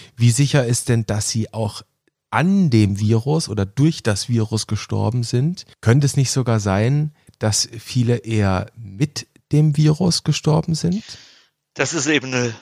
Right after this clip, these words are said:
Speaker 2: wichtige Differenzierung. Wir haben schon öfters darüber gesprochen. Die Diagnosen der Corona-Patienten sind, wie wir besprochen haben, mit großen Unsicherheiten behaftet. Und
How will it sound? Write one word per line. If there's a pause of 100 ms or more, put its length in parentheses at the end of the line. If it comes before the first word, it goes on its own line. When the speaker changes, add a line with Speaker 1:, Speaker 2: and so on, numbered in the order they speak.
Speaker 2:
wichtige
Differenzierung.
Wir
haben
schon
öfters
darüber
gesprochen. (260)
Die
Diagnosen
der
Corona-Patienten
sind,
wie
wir (140)
besprochen
haben,
mit
großen
Unsicherheiten
behaftet. (180)
Und